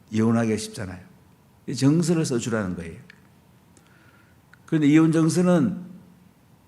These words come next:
아내에게도 굉장히 중요했습니다.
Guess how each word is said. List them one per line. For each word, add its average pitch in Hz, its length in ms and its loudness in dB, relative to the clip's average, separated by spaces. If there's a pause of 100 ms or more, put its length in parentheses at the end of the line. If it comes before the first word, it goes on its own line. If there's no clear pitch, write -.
(320)
아내에게도 156 560 2
굉장히 117 500 0 (1600)
중요했습니다. 101 840 -2